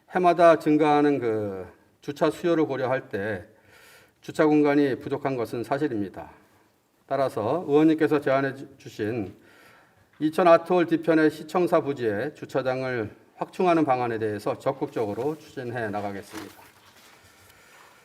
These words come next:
두 번째, 이천 시립 화장시설의 조속한 추진과 관련해서 답변을 드리겠습니다. 화장시설의 부재에 따른 시민 불편을 해소하기 위해서 지난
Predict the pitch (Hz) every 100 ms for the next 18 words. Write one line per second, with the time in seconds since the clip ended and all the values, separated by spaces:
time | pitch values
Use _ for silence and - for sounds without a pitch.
0 | _ _ _ _ _ _ _ _ 151 160
1 | 156 175 156 156 180 175 - 180 180 175
2 | 180 170 170 160 160 156 143 156 151 160
3 | 156 170 185 170 139 135 139 127 - 110
4 | 156 139 113 127 120 110 110 107 104 104
5 | 98 92 85 - _ _ _ _ _ _
6 | _ _ _ _ _ _ _ _ - _
7 | _ _ _ _ _ _ _ _ _ _
8 | _ 165 175 185 190 170 180 156 151 170
9 | 170 165 135 120 147 - 170 165 156 147
10 | 147 147 147 147 151 147 135 131 123 113
11 | 110 101 127 185 - 135 139 139